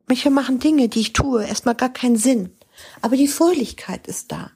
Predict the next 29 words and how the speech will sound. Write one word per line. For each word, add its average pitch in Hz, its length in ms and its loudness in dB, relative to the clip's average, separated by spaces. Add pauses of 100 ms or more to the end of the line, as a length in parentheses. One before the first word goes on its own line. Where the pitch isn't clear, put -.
(380)
Und 226 200 -4
immer 359 320 4
dann, 254 400 0 (220)
wenn 262 100 4
die 262 80 4
gute 311 320 0
Laune 339 400 2
und 220 120 -2
die 247 100 2
Fröhlichkeit 320 680 2
da 285 300 2
sind, 175 560 -6 (1700)
ergibt 233 400 2
es - 300 -6
zum 190 160 -2
Schluss 214 340 0
auch 196 220 2
einen 185 320 2
Sinn. 180 340 -2 (320)
Manchmal 269 380 2
erkennt 254 480 0
man 180 160 0
erst 214 320 -2
in 190 160 0
dem, 240 440 4 (320)
wenn 208 140 4
man 196 140 4
Dinge 202 320 2
tut, 254 480 -4